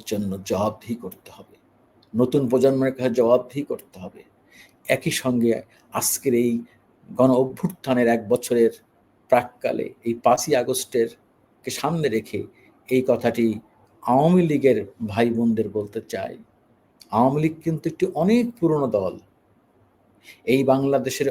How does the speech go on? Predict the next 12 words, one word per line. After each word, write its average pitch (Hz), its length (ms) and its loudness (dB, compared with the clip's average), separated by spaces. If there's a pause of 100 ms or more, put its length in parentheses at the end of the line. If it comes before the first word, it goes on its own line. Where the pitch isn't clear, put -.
(100)
অভ্যুত্থানে, 117 640 -6 (440)
এই 117 100 0 (100)
বাংলাদেশের 127 540 0 (100)
সৃষ্টির - 440 -6
পিছনে 127 300 -8 (100)
এই 127 60 2 (100)
দলটির 123 320 0 (140)
অনেক 180 260 0
ভূমিকা 135 280 0
রয়েছে। - 320 -4 (760)
এই 147 80 4 (100)
দলের 147 300 8